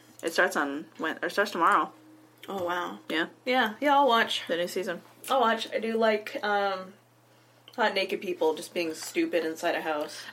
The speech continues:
Speaker 1: And there's just, you'll love it because there's so much paranoia. It's insane.
Speaker 2: <laughs> I mostly like it because it's fun listening to your recaps.
Speaker 1: Sure. Constantly, people are like,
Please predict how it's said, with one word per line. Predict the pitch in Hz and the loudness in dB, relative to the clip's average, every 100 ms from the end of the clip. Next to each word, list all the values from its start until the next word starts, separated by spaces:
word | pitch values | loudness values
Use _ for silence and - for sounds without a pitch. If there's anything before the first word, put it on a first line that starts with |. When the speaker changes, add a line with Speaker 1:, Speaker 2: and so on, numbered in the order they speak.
| - | 0
Speaker 1:
And | 233 | 6
there's | 262 | 6
just, | 285 - - - | 8 4 2 0
you'll | 220 254 254 | 6 6 8
love | 220 233 | 8 8
it | 196 | 6
because | 214 190 | 4 6
there's | 185 - | 4 4
so | - 208 | 6 6
much | 214 214 | 6 2
paranoia. | - 190 170 160 147 | 4 4 6 4 4
It's | 131 104 - | 4 2 -2
insane. | 147 - 135 - 277 320 - 277 254 | -4 -2 0 0 -2 -4 -6 -8 -8
Speaker 2:
<laughs> | - - - - | -8 -8 -6 4
I | 320 | 6
mostly | 359 349 277 | 6 4 4
like | 190 180 | 4 4
it | 180 180 | 0 -2
because | 165 180 160 - | 0 2 0 -2
it's | 170 165 - | -4 -4 -10
fun | - 202 185 | -2 0 0
listening | 180 - 165 151 | -2 -4 -8 -8
to | - | -6
your | 156 - | -4 -4
recaps. | 135 113 143 127 107 - - | -10 -10 -8 -6 -8 -12 -6
Speaker 1:
Sure. | - - 69 208 - _ _ - - - | 0 2 0 -2 -12 _ _ -20 -16 -2
Constantly, | - 247 262 - 214 190 180 | 6 6 6 2 0 0 -2
people | - 202 190 214 208 | 0 0 2 4 6
are | - 190 | 6 6
like, | 165 147 139 131 - - | 6 4 4 0 -4 -14